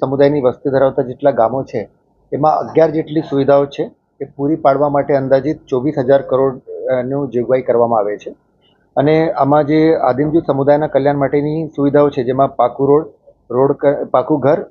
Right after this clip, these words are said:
રોડ કનેક્શન, આરોગ્ય કેન્દ્ર, છાત્રાલયો, વીજ જોડાણ, પાણીનું નળ કનેક્શન, આંગણવાડી સેન્ટર, વંદન વિકાસ કેન્દ્ર બનાવવાનું, મલ્ટીપર્પઝ સેન્ટર બનાવવાનું, સોલાર સ્ટ્રીટ લાઇટ, મોબાઈલ ટ-, મોબાઈલ ટાવર બનાવવા અને સ્કિલ તાલીમ કેન્દ્રના બનાવવા માટેનો સમાવેશ કરવામાં આવેલ છે.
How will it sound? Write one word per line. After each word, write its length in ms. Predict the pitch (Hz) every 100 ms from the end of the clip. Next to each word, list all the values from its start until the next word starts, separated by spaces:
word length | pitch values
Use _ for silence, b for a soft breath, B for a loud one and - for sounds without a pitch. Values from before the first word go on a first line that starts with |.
| -
રોડ 200 | 131 143
કનેક્શન, 520 | 143 147 - 160 185 _ _ _
આરોગ્ય 320 | 123 139 139 156
કેન્દ્ર, 380 | 156 151 156
છાત્રાલયો, 920 | 165 - - - 123 143 147 147 165 - _ _
વીજ 180 | 131 139
જોડાણ, 360 | 143 147 151 170 - -
પાણીનું 380 | 123 135 147 147
નળ 180 | 131 139
કનેક્શન, 480 | 143 139 - 156
આંગણવાડી 560 | 180 131 131 143 143 147
સેન્ટર, 440 | 143 143 143 120 - b b _
વંદન 360 | 123 135 143 160
વિકાસ 280 | 147 147 147 -
કેન્દ્ર 260 | 143 139
બનાવવાનું, 440 | 139 143 147 143 175 - _ _ 120
મલ્ટીપર્પઝ 560 | 120 151 143 143 151
સેન્ટર 300 | 147 131 127
બનાવવાનું, 500 | 143 139 139 143 160 -
સોલાર 240 | 127 131 139
સ્ટ્રીટ 340 | - 143 143
લાઇટ, 320 | 147 151 -
મોબાઈલ 340 | 123 120 139 143
ટ-, 340 | 139 135 131
મોબાઈલ 280 | 123 131 139
ટાવર 220 | 135 139
બનાવવા 320 | 139 135 139 - _ _ _ 131
અને 140 | 139
સ્કિલ 520 | - 151 156 156 - -
તાલીમ 240 | 131 143
કેન્દ્રના 480 | 139 139 139 139 143
બનાવવા 340 | 139 127 131 131
માટેનો 280 | 120 135
સમાવેશ 380 | - 120 127 127
કરવામાં 300 | 120 120 123
આવેલ 180 | 107 110
છે. 220 | - 101